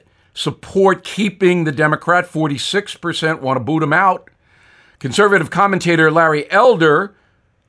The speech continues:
is second in this poll. So if Newsom is recalled, Elder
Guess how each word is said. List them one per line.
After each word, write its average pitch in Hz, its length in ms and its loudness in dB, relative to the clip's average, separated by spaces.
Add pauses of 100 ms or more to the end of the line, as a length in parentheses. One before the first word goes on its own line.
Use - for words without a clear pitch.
is 165 520 2
second 254 720 -4
in 214 240 -4
this 208 220 -2
poll. 220 500 2
So 165 340 2
if 185 380 0 (480)
Newsom 180 580 0
is 143 240 -4
recalled, 208 640 2 (460)
Elder 202 500 2